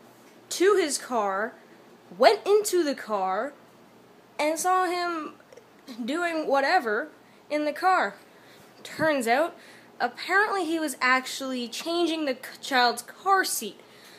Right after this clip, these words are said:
putting him, putting the little boy in a smaller car seat, and fucking tying, like, tightening the stuff on it, like the straps, to him tighter, so that the kid had no chance of actually getting out.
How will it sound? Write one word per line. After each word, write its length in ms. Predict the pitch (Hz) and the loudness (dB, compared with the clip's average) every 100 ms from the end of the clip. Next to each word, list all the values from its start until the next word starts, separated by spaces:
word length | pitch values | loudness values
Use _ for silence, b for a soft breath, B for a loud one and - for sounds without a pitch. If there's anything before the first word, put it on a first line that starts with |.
| B - | B -6
putting 380 | 302 349 330 | -2 0 -2
him, 420 | 240 285 277 277 226 - | -2 0 0 -2 -6 -10
putting 200 | 320 339 | -6 -2
the 100 | 302 | -2
little 340 | 254 233 320 | -2 -2 2
boy 540 | 262 262 269 220 226 254 B B B B | 2 4 4 4 2 -4 B B B B
in 160 | 247 240 | -4 -2
a 140 | 233 | -2
smaller 680 | 226 - 247 262 320 359 330 | 0 -2 2 6 6 4 0
car 340 | - 233 214 | -2 0 0
seat, 440 | 202 - 202 226 - B B B - - | -2 -6 -8 -8 -12 B B B -20 -8
and 640 | 240 240 240 233 233 233 220 | -4 0 2 2 2 0 -2
fucking 840 | - 269 262 262 247 240 220 208 - - - - | -4 -4 -4 -4 -2 0 -2 -4 -10 -20 -20 -14
tying, 640 | - 269 320 370 349 294 208 - | -8 -2 0 2 0 -4 -6 -6
like, 280 | 240 220 - - - - - | -2 -2 -4 -16 -20 -20 -10
tightening 600 | - 277 320 370 381 381 - - | 0 0 0 -2 -2 -4 -10 -4
the 100 | 247 | -2
stuff 400 | - 277 311 - | 0 0 0 2
on 220 | 349 392 | 0 0
it, 120 | 415 | -2
like 180 | 240 226 | -4 -4
the 120 | 208 | -6
straps, 640 | - - 269 392 415 - B B B | -6 0 0 0 -4 -12 B B B
to 120 | - 320 | -6 -4
him 120 | 311 | -2
tighter, 560 | - 403 427 320 339 359 - - | 0 2 4 2 0 -2 -14 -8
so 100 | 349 | -8
that 80 | 359 | -6
the 80 | |
kid 220 | 320 392 359 | -4 -2 0
had 160 | 269 | 0
no 300 | 226 220 294 | 0 4 2
chance 300 | 339 339 359 | 2 -4 -2
of 120 | 285 - | -4 -2
actually 520 | 269 302 - 277 269 | -4 -2 -6 -4 -4
getting 360 | 220 247 247 247 | -2 -2 -2 -2
out. 380 | 220 156 - | -4 -6 -12